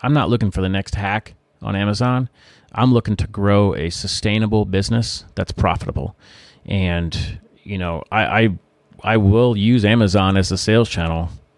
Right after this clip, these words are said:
as long as it's profitable and as long as it, it helps me reach my customers and my audience. But, you know, I, I don't, uh,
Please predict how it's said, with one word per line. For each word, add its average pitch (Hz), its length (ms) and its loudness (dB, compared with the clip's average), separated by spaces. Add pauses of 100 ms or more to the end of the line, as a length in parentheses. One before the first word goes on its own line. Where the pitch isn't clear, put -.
(140)
as 87 140 -8
long 95 240 0
as 92 120 -6
it's 92 120 -8
profitable 95 580 2
and 98 100 2
as 85 160 -2
long 92 200 0
as 85 120 -4
it, 90 200 -4 (480)
it 76 120 -8
helps 95 280 0
me 95 160 0
reach 95 260 0
my 85 140 0
customers 107 520 0
and 92 60 -2
my 82 120 -2
audience. 107 500 0
But, 92 340 -2 (800)
you 104 160 0
know, 92 120 2
I, 95 320 0
I 98 160 0
don't, 98 480 0
uh, 82 540 -4